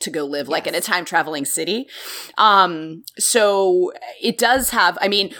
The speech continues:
Speaker 1: we'll get to those scenes, but all of that i-, i-,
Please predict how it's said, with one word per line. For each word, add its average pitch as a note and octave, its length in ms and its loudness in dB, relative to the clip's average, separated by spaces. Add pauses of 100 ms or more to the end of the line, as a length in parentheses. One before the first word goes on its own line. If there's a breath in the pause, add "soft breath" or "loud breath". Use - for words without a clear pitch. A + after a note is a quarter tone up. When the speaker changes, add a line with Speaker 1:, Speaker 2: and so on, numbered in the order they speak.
(100)
Speaker 1:
we'll C#4 180 2
get B3 260 0
to B3 120 -4
those F3 220 -2
scenes, G3 440 -2
but F3+ 200 -4
all C4 340 4
of G3+ 180 -4
that D3+ 420 4
i-, E3+ 160 -4 (240)
i-, - 80 -4